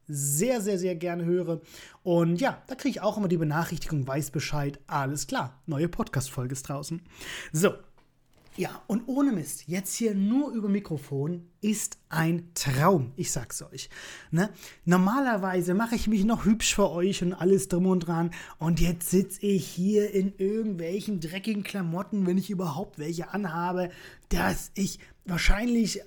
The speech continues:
auch mein Geruch ist dementsprechend, Duschen, alles totaler Quatsch.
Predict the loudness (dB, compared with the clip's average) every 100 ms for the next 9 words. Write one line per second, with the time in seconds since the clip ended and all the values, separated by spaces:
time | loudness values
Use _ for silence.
0 | 0 0 0 -6 -2 0 4 4 4 4
1 | 4 4 0 2 2 4 2 -2 -4 -2
2 | 0 4 4 4 6 8 8 6 0 0
3 | 0 -4 -2 0 0 -2 -4 -4 -2 -4
4 | -6 -6 -4 -4 -4